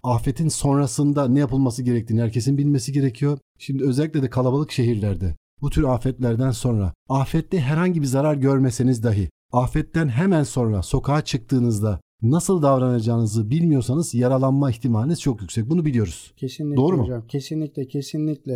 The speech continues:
Speaker 2: Yani bunun dediğim gibi iki üç kısmı var. Afet öncesi bunun için deprem
Speaker 1: Evet.
Speaker 2: çantamızı
Speaker 1: Evet,
Speaker 2: hazırlamak,
Speaker 1: evet.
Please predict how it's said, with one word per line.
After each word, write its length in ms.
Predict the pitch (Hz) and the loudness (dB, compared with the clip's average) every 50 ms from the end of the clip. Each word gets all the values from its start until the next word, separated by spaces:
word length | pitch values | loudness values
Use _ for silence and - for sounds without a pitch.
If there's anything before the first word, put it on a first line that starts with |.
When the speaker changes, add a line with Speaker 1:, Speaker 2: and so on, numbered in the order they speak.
| 120 117 | -4 -2
Speaker 2:
Yani 400 | 127 135 147 156 160 156 143 - _ _ - | -2 -2 -2 -2 -2 -4 -4 -6 _ _ -4
bunun 240 | 135 143 170 196 190 | -2 -2 0 0 0
dediğim 280 | 180 180 214 226 240 | 0 0 -2 -4 -2
gibi 400 | 226 220 180 156 139 139 151 - - | -2 -2 0 0 0 -2 -4 -8 -12
iki 200 | 147 139 - 208 | -14 -10 -6 -4
üç 160 | 208 202 - - | -4 -4 -4 -4
kısmı 340 | 202 185 - - 214 208 | -4 -2 -2 -2 -2 0
var. 160 | 180 131 117 - _ _ - | 0 -2 -2 -4 _ _ -2
Afet 360 | 165 165 180 180 226 220 220 | -2 -2 0 0 -2 -2 0
öncesi 580 | 233 226 226 226 226 226 220 - 240 240 240 254 _ _ - | 0 0 0 2 0 0 -2 0 -2 -2 -2 -4 _ _ -4
bunun 200 | 156 156 170 185 | -2 0 0 0
için 280 | 180 180 185 190 185 165 | 0 0 0 -2 0 2
deprem 320 | 170 170 170 - 190 185 185 | 2 0 0 0 0 0 0
Speaker 1:
Evet. 80 | 180 | 0
Speaker 2:
çantamızı 540 | - 180 175 170 175 - 180 180 180 165 175 | 0 0 0 0 0 0 0 0 0 2 2
Speaker 1:
Evet, 100 | 170 165 | 2 4
Speaker 2:
hazırlamak, 580 | - - 175 175 180 175 175 180 175 175 180 180 | 4 4 4 4 2 2 2 2 2 2 0 -2
Speaker 1:
evet. 120 | - - | -6 -14